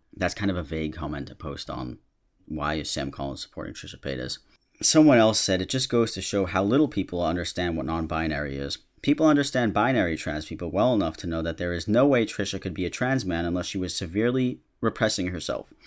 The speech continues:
But they don't understand that non-binary people are more similar to binary trans people than to people who are simply gender non-conforming."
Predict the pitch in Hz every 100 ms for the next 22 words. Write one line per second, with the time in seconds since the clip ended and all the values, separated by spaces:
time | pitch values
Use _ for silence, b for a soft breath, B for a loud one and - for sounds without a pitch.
0 | B B 127 127 143 160 139 123 107 95
1 | 92 92 101 95 95 92 87 92 90 92
2 | 107 127 135 139 131 123 107 143 151 110
3 | 95 - 82 - 95 - 87 B B -
4 | 113 113 123 127 135 123 110 - 117 117
5 | 98 101 104 98 92 92 95 80 85 76
6 | 69